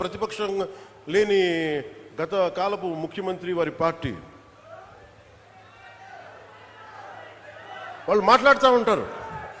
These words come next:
అంటే వాళ్ళకి ఈ సందర్భంగా ఒకటే తెలియజేయాలనుకుంటున్నా,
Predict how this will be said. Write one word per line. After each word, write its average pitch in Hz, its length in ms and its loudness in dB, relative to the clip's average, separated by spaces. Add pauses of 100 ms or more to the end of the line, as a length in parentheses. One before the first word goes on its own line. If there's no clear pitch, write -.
(1300)
అంటే 185 200 -2
వాళ్ళకి 220 320 0 (360)
ఈ 175 120 -2
సందర్భంగా 262 460 6
ఒకటే 240 280 6
తెలియజేయాలనుకుంటున్నా, 180 760 2